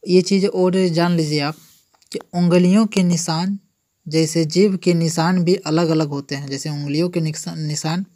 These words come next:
अलग-अलग होते हैं, उसी तरह जीभ के निशान भी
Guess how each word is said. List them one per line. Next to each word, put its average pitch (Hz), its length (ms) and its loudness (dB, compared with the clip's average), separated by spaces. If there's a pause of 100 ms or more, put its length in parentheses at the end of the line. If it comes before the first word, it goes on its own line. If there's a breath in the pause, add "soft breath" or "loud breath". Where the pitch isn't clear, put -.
(600 loud breath)
अलग-अलग 165 400 2
होते 151 280 -4
हैं, 151 260 -6
उसी 156 220 -10
तरह 151 280 -4 (300)
जीभ 160 240 0
के 165 120 -4
निशान 156 440 -2
भी 175 120 -2